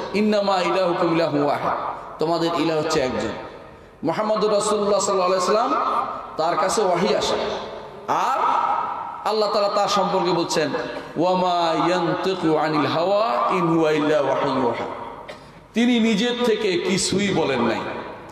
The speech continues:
যা বলেছেন সব হচ্ছে ওয়াহী, যা বলেছেন সবই হচ্ছে ওয়াহী। ওয়ামা ইয়ানতিকু আনিল হাওয়া, প্রবৃত্তি থেকে কিছু বলেন নাই,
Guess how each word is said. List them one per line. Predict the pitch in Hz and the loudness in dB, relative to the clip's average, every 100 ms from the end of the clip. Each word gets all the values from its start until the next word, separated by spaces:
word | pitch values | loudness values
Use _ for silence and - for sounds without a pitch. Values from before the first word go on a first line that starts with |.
| - - - | -20 -14 -8
যা | 127 190 233 247 220 | -2 0 0 2 2
বলেছেন | 220 220 247 247 | 2 2 2 0
সব | - 202 | 2 2
হচ্ছে | 190 202 208 | 0 0 0
ওয়াহী, | 151 - - - - - - - - - - - - | 0 0 -2 -2 -6 -8 -12 -14 -18 -20 -20 -20 -10
যা | 131 185 220 | -2 0 0
বলেছেন | 208 214 226 233 262 247 - - - - - - | 2 2 2 2 0 0 -2 -4 -6 -10 -12 -6
সবই | - 202 214 233 | 0 0 2 2
হচ্ছে | 202 196 185 | 0 0 0
ওয়াহী। | 156 - - - - - - - 156 | 0 0 0 -2 -4 -6 -12 -4 0
ওয়ামা | 196 214 208 202 190 170 156 160 | 2 2 2 2 2 2 0 0
ইয়ানতিকু | 202 196 - 175 175 156 151 | 0 0 0 -2 0 2 2
আনিল | 143 131 117 | 2 0 0
হাওয়া, | 156 170 208 - - - - - - | 0 2 2 2 0 0 -2 -4 0
প্রবৃত্তি | 208 196 220 247 - - 233 233 | 2 2 2 0 0 -2 0 0
থেকে | 226 - 196 | 0 0 -2
কিছু | 190 175 175 170 | 0 0 0 2
বলেন | 147 143 | 2 0
নাই, | 123 175 | 0 0